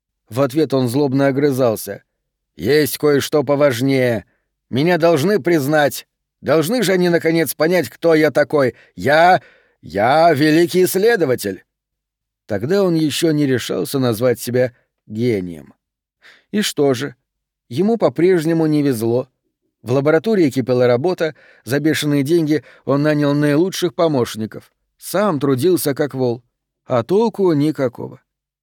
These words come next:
Я ещё надеялась, что он всё же опомнится, и мы вернёмся в город и заживём тихо и мирно. Не тут-то было. Едва оправившись от очередного поражения, он снова рвался в бой,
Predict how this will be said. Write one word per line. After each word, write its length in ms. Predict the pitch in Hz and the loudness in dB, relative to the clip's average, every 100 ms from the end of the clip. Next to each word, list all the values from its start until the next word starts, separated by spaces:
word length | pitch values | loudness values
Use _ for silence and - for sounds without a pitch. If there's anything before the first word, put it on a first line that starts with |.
| _ _ | _ _
Я 200 | 107 131 | 0 2
ещё 280 | 131 117 139 | 2 0 -2
надеялась, 520 | 135 131 170 151 123 _ _ _ - | -2 0 2 0 -2 _ _ _ -20
что 240 | - 131 | -6 -2
он 140 | 131 | -2
всё 180 | 117 151 | 0 -2
же 140 | 131 151 | 0 0
опомнится, 720 | 131 196 165 127 - 131 - _ _ - | 2 0 0 -2 -2 -8 -8 _ _ -6
и 80 | |
мы 160 | 123 151 | -2 0
вернёмся 540 | 143 143 143 127 127 | 0 0 -2 -2 -4
в 100 | 110 | -4
город 420 | 110 190 190 160 143 | 0 2 2 0 0
и 120 | 131 | 0
заживём 600 | 127 123 139 185 180 135 | 0 0 0 0 0 -2
тихо 340 | 147 156 - | -2 -4 -2
и 100 | 135 | -2
мирно. 480 | 120 117 104 101 127 _ _ _ _ _ - | -2 -2 -4 -8 -14 _ _ _ _ _ -6
Не 200 | 170 160 | -4 -2
тут-то 420 | 147 131 - 147 | -4 -6 -2 -2
было. 340 | 127 117 - _ _ _ _ _ _ _ _ - | -2 -4 -8 _ _ _ _ _ _ _ _ -12
Едва 420 | 139 147 139 151 | -4 -2 2 2
оправившись 760 | 139 160 151 139 131 147 131 - _ _ | 2 2 2 0 -2 -6 -8 -12 _ _
от 140 | - 143 | -6 -4
очередного 520 | - 151 147 156 143 | -2 -2 0 2 0
поражения, 680 | 127 147 143 185 160 143 123 _ _ - | 0 0 0 0 0 -2 -4 _ _ -6
он 200 | 139 127 | -4 -4
снова 460 | - 151 170 180 | -2 0 2 0
рвался 500 | 156 147 147 - 147 | 0 2 0 -2 -4
в 80 | 131 | -4
бой, 320 | 127 127 123 | -2 -2 -2